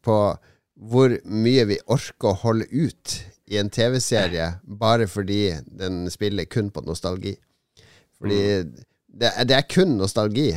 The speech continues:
Speaker 1: den serien drives av, sånn som jeg har skjønt. Altså, det er kun der, «Å ja, det er han data, å, det er en referanse til den K-, T N G-episoden der», og, «Å, eh», altså, det er k-, det har ingenting,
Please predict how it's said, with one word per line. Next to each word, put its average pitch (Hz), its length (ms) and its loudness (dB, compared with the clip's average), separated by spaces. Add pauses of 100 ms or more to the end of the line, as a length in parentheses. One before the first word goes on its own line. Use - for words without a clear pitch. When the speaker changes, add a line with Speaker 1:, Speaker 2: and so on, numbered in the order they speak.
(100)
Speaker 1:
den 98 180 -2
serien 98 460 0
drives 98 380 -2
av, 67 160 -6
sånn 76 160 -6
som 85 140 -6
jeg 82 160 -4
har 80 80 -4
skjønt. 92 280 -4
Altså, 98 200 -6
det 113 80 2
er 110 100 -4
kun 143 280 4
der, 92 280 0 (380)
«Å 190 360 10
ja, 165 220 10
det 156 80 8
er 147 80 6
han 139 180 4
data, 135 460 6
å, 147 240 8
det 139 80 8
er 135 140 6
en 123 160 4
referanse 123 640 4
til 104 120 2
den 104 180 0
K-, 113 280 0
T 127 140 2
N 110 180 2
G-episoden 113 880 2
der», 101 460 2 (140)
og, 92 60 -2 (280)
«Å, 131 340 6
eh», 95 140 0 (220)
altså, 123 180 0
det 139 60 2
er 135 100 2
k-, 113 160 -6
det 127 120 4
har 143 180 6
ingenting, 131 680 2